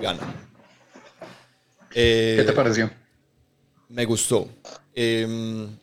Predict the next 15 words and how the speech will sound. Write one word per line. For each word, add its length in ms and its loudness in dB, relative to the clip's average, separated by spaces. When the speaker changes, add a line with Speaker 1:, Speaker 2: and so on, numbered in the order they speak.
Speaker 1:
es 180 -2
un 160 0
roll 180 8
and 120 0
write. 320 4
Lo 220 2
jugué, 240 0
tengo 180 0
que 100 0
decir 160 -2
que 240 0
yo 120 0
no 100 0
tengo 160 2
impresora, 480 2